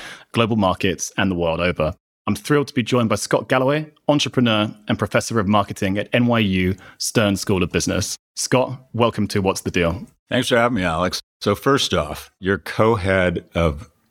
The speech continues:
Speaker 2: what, what was the term again? Institutional, what do you do?
Speaker 1: Equity capital markets.
Speaker 2: Dude, you look eighteen. What, what is the deal here? If I had your hair,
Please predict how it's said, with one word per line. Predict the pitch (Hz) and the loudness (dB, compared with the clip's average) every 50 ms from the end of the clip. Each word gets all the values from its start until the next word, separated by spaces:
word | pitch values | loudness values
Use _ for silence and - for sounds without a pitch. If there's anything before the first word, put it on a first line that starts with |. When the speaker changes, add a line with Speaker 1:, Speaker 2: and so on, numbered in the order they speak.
| _ _ _ | _ _ _
Speaker 2:
what, | - 98 92 95 98 - - | -8 0 2 2 2 0 0
what | 95 98 104 117 | 0 2 2 2
was | 113 - | 2 0
the | - 120 | 0 -2
term | - - 127 117 120 | 0 2 2 2 4
again? | 120 117 123 120 104 | 2 2 2 2 2
Institutional, | 92 - - - - 107 98 - - 98 87 | 0 0 -2 0 2 2 2 2 2 0 2
what | 87 98 | 2 2
do | 113 | 2
you | 123 127 | 2 2
do? | 135 131 151 156 147 - | 2 2 0 -2 -2 -2
Speaker 1:
Equity | 143 131 - 131 120 | -2 -2 -2 -4 -2
capital | - 120 92 101 98 | -2 -2 -2 -2 -2
markets. | 90 90 85 - 90 92 - - - - _ | -2 -2 -2 -2 -2 -2 -2 -6 -10 -10 _
Speaker 2:
Dude, | - 139 143 147 | 0 0 2 2
you | 208 | 2
look | 226 240 - - | 0 2 2 2
eighteen. | 104 101 104 - - 104 85 73 73 - - - _ _ _ _ - 123 | 2 2 0 0 0 0 0 0 -2 -6 -10 -16 _ _ _ _ -8 -2
What, | 110 123 170 180 160 | 0 2 2 2 2
what | 156 180 208 | 2 2 2
is | 196 160 | 2 2
the | - 127 107 | 2 0 0
deal | 82 107 107 107 113 120 | 2 2 4 4 4 4
here? | 107 107 87 67 60 65 | 2 0 -2 -2 -4 -6
If | 78 95 - - | -10 -10 -2 0
I | 131 139 151 | 0 2 2
had | 151 160 151 139 | 2 2 0 2
your | 123 120 120 120 | 2 2 2 2
hair, | 113 110 107 98 98 95 98 117 127 127 | 2 2 2 2 4 4 4 2 2 -2